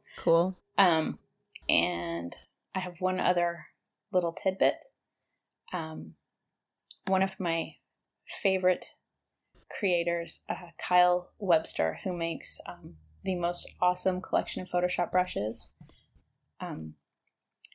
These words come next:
Speaker 2: did a whole series of, um, Photoshop demos for, um, Adobe's Create website, and there's a whole series of videos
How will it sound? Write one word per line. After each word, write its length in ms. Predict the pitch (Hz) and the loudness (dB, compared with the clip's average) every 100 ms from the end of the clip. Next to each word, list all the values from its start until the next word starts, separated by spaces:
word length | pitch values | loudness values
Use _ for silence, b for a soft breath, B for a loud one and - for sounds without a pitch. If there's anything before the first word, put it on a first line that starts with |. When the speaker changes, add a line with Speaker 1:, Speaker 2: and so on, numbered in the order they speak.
| - | 4
Speaker 2:
did 180 | 208 - | 4 6
a 100 | 185 | 4
whole 220 | 165 196 196 | 6 6 6
series 640 | - 196 185 180 180 - _ | 4 -2 0 -2 -6 -12 _
of, 340 | 202 185 180 180 - _ _ _ _ _ _ - | -2 0 -2 -10 -16 _ _ _ _ _ _ -20
um, 300 | 185 170 170 _ - | -18 -16 -18 _ 8
Photoshop 480 | 202 214 - 220 214 - | 8 8 2 0 2 4
demos 640 | 208 214 214 214 214 - - - - | 4 4 -2 -4 -8 -12 -18 -14 -4
for, 460 | 180 175 180 - _ - | -2 0 -4 -6 _ -16
um, 360 | 190 165 170 170 _ | -14 -14 -16 -20 _
Adobe's 640 | - 180 180 180 185 175 - | 0 6 4 4 -2 -4 -10
Create 520 | - - 185 170 196 - | -12 -6 -4 -2 -2 -2
website, 540 | 214 202 - 254 262 _ _ _ _ - | -2 -2 -2 -2 -4 _ _ _ _ -6
and 160 | 175 | -6
there's 140 | 175 175 | -6 -8
a 40 | |
whole 380 | - - 185 180 | -8 0 2 2
series 400 | - 175 185 180 | 0 -4 -4 -6
of 80 | 170 | -4
videos 720 | 170 185 202 214 220 - | -2 2 2 2 -4 -16